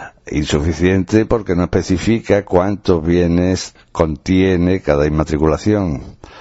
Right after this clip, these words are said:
Continuamos charlando con Andrés Valentín,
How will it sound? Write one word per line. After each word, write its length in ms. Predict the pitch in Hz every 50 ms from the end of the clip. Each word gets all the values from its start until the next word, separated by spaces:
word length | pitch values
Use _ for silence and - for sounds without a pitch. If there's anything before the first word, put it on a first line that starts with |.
| - - - - - -
Continuamos 540 | - - 87 82 - 76 98 101 110 110 -
charlando 680 | - 98 98 104 110 107 92 80 73 76 76 71 65 -
con 220 | - 71 73 73
Andrés 340 | 73 76 78 69 76 85 78
Valentín, 680 | 82 85 82 80 73 69 85 85 82 73 65 64 60 55